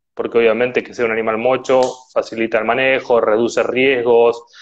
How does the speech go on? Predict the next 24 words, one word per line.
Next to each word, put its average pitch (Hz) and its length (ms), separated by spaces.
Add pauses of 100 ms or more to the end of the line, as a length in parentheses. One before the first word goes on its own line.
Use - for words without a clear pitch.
(380)
eh, 101 1000
tiene 127 160
una 127 80
característica 117 540
visual. 143 680 (400)
Eh, 107 380
en, 120 260
en 110 100
una 113 220
pista 120 240
ustedes 104 260
no 104 120
van 107 100
a 104 60
ver 104 160
nunca 139 320
un 113 100
animal 107 640
que, 107 160
que, 107 160
que 104 120
esté 110 220
con 104 220
cornamenta, 143 960